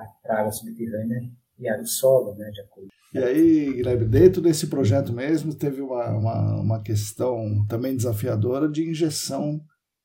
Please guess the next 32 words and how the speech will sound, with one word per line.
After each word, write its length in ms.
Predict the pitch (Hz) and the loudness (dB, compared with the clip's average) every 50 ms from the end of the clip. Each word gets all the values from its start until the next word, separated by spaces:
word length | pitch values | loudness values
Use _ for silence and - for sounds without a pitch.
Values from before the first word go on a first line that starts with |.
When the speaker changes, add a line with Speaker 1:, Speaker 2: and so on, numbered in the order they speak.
| _ | _
Speaker 2:
de 160 | - 120 131 | -6 -4 -2
produtos, 760 | 107 156 156 156 127 110 104 101 104 - - - - - _ _ | 0 4 4 4 4 4 2 0 -2 -6 -12 -16 -16 -18 _ _
né? 280 | - 113 123 131 139 139 _ _ _ _ _ _ | -10 -8 -8 -8 -8 -10 _ _ _ _ _ _
Você 160 | _ - - 104 | _ -8 -6 -6
falou 320 | 104 107 110 113 117 107 | -4 -2 -2 -2 -2 -2
que, 400 | 104 107 110 107 104 101 101 - - _ _ _ _ _ _ - | -2 -2 2 4 4 4 4 2 -4 _ _ _ _ _ _ -8
é, 460 | - - 104 104 104 - - - - | -6 -4 -4 -4 -4 -6 -10 -12 -10
a 100 | - 98 | -4 -4
jusante, 680 | 101 104 117 110 98 98 110 123 139 147 143 - - 107 | -2 -2 0 -2 0 0 0 0 2 0 -2 -2 -2 0
né, 160 | 101 113 113 | 0 2 2
você 160 | 104 101 107 104 | 0 -2 -4 -8
tinha 380 | - - - 110 107 104 98 95 92 87 - 104 107 - | -12 -10 -6 2 4 4 4 4 2 -4 -8 -12 -12 -14
que 260 | - - 104 98 98 | -6 -2 0 2 4
injetar 360 | 101 101 104 101 101 101 95 | 6 8 8 8 8 8 4
algum 200 | 95 101 101 110 | 2 2 2 2
produto 460 | 107 127 135 131 127 143 156 165 - 139 | 0 0 0 0 4 4 2 4 2 -2
de 80 | 113 | -4
formas 340 | 101 - 107 101 101 104 107 | -2 2 2 4 6 6 4
diferentes 640 | 104 - - - 160 147 135 147 165 165 - - _ _ _ _ _ _ _ _ _ | 2 2 2 2 2 2 2 0 -2 -2 -6 -14 _ _ _ _ _ _ _ _ _
em 360 | - 113 131 139 147 156 151 | -6 -6 -4 -2 -2 -2 -2
unidades 640 | - 143 147 143 120 107 113 120 131 131 - - - | 2 2 2 4 6 6 6 6 4 2 -2 -6 -8
hidroestratigráficas 880 | 139 131 127 131 110 - - 117 113 - 117 113 110 110 104 - 113 110 | -8 -6 -4 -6 -6 -2 -2 -2 -2 0 0 0 0 0 0 -2 -4 -6
diferentes. 560 | - - 160 143 120 101 78 - - - - _ _ _ _ _ _ _ _ _ _ - | -4 -2 -2 0 0 0 -2 -2 -6 -10 -14 _ _ _ _ _ _ _ _ _ _ -6
Então, 500 | 120 104 104 127 135 147 160 165 165 - - | -4 0 2 2 2 2 0 -2 -4 -8 -10
se 160 | - - 143 | -8 -4 -2
a 60 | 123 | -2
gente 140 | 123 117 104 | 0 0 0
pensar 500 | 101 139 131 123 104 - 113 104 98 101 | 0 0 2 2 2 4 4 4 4 2
que 100 | 101 104 | 0 -2
tem 180 | 104 - 107 110 | -4 -4 -4 -4
uma 640 | 120 120 117 110 98 90 90 80 - 104 101 - _ _ | -2 0 0 0 0 0 0 -2 -4 -6 -8 -10 _ _
areia 680 | - 107 113 113 120 123 117 110 101 - 85 95 98 | -2 -2 2 4 6 8 8 8 6 4 2 -4 -4